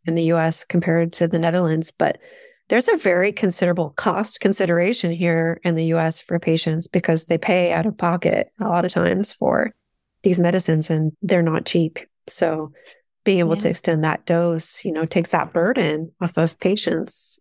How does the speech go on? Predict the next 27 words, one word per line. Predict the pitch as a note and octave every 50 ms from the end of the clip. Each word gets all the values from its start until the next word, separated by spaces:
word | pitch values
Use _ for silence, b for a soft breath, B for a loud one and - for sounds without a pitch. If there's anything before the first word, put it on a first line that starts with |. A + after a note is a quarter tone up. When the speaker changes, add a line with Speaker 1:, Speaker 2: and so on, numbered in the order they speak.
| _ -
Speaker 1:
and | F#3+ F3 E3+
the | E3
healthcare | F3+ F#3+ E3+ - - - F3 E3
system. | - - E3+ - - F3 E3 E3
So | E3 - - E3 E3+ - - -
I | A3+ F3
think | G3 G3 -
it's | G#3 F#3+ - -
important. | F3+ F3 - - B3 B3 F3 D#3+ D#3+ - - b b b b b b b b b b b _ - -
Speaker 2:
In | A3+ G#3+
the | G#3
Netherlands, | G3+ G3+ G3 G3 G3+ G#3 G3+ - - G3+ - _ _ _ -
we | G#3 G#3 - - A3+ A3 G#3+
are | G#3
very | - - G#3+ G3 G3+ G3+
lucky | G3 G3 F#3+ G3 - G#3+ F#3+
that | F#3 F3+ F#3 F#3 - - _ -
all | G#3 G#3 G3+ G3+ G3
patients | - - G3 F3+ F#3+ G3 - G#3+ G#3 -
are | - G3+ G3 G3 G3 G3 G3 G#3 -
insured | G#3 G3+ F3+ - - - G3 G3 G3+ G#3+ G3 -
and | - G3+ G3 G3 F#3+
that | F#3 F#3 - - B B B B _ _
because | G3 - G3 G3 F3+
it's | G3 F#3+ - -
registered | G3+ G3+ G3 E3+ G3 F#3+ - - - F#3+ - - - _ _ -
medication, | F#3 F3+ F3 F3+ - - F#3 E3 F3+ - - G3+ F3+ F3+ F#3 F3+